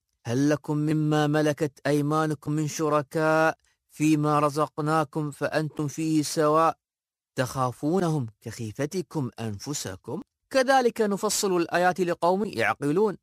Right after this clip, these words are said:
بل اتبع الذين ظلموا، بل اتبع الذين ظلموا أهواءهم بغير علم، فمن يهدي من أضل الله، وما لهم من ناصرين."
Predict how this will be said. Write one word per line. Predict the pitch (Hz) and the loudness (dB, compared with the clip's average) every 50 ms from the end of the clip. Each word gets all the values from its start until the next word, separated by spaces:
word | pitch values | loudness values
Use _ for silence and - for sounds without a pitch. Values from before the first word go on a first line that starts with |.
| _ _ _ _ | _ _ _ _
بل | - 113 113 120 | -6 -4 -4 -4
اتبع | 113 - _ _ 131 120 110 113 | -6 -10 _ _ -4 -4 -2 -4
الذين | 110 95 104 107 104 104 107 101 95 107 110 107 101 95 95 92 | -6 -4 -4 -6 -4 -4 -6 -6 -4 -4 -4 -4 -4 -4 -6 -4
ظلموا، | 92 113 123 123 117 113 107 110 110 104 92 82 - - _ _ _ _ _ _ _ _ | -2 -2 0 0 -2 -4 -6 -6 -8 -8 -10 -12 -14 -16 _ _ _ _ _ _ _ _
بل | - 110 131 143 | -4 -2 0 0
اتبع | 147 135 - _ - 175 160 151 151 151 139 123 | 0 -2 -6 _ 0 0 2 4 2 2 2 2
الذين | 139 143 139 135 135 139 135 127 135 160 165 156 151 143 135 123 | 2 0 2 2 2 2 0 2 2 2 2 2 2 0 0 0
ظلموا | 147 165 170 165 160 156 151 147 147 139 - - _ - | 0 0 2 2 0 0 0 -2 -2 -4 -6 -6 _ -4
أهواءهم | 139 135 123 120 117 120 143 165 175 - - 151 139 135 135 123 113 - _ - | -2 -2 -2 -4 0 2 4 4 4 2 2 0 0 -2 -4 -4 -8 -12 _ -8
بغير | 110 113 120 180 233 247 214 190 160 131 | -6 -2 0 0 0 2 2 2 2 2
علم، | 143 160 147 113 - - _ _ _ _ _ | 2 0 0 -2 -4 -10 _ _ _ _ _
فمن | - 131 120 120 120 | -6 -4 -4 -2 -2
يهدي | 117 110 110 123 135 135 123 123 107 113 117 117 110 104 - _ _ | -4 -4 -2 -2 -2 -2 -2 -4 -6 -4 -6 -4 -6 -6 -10 _ _
من | - 135 190 214 - - | -6 -4 -4 -4 -4 0
أضل | 139 147 147 131 139 143 139 139 135 131 127 120 | 0 0 0 2 0 0 0 0 -2 -2 -2 -2
الله، | 117 113 107 110 107 107 104 98 98 - _ _ _ _ _ _ _ _ _ _ _ _ - | -2 -2 -2 0 0 0 0 -4 -10 -18 _ _ _ _ _ _ _ _ _ _ _ _ -4
وما | - 117 135 156 180 175 165 | 0 0 2 4 4 4 4
لهم | 160 175 170 156 180 208 196 | 4 2 2 2 0 0 0
من | 175 165 180 214 233 240 220 185 | 0 0 0 0 0 0 0 0
ناصرين." | 170 147 131 - - - 107 98 95 90 82 82 95 - _ | 0 0 0 -2 -4 -4 -6 -6 -6 -10 -10 -14 -18 -20 _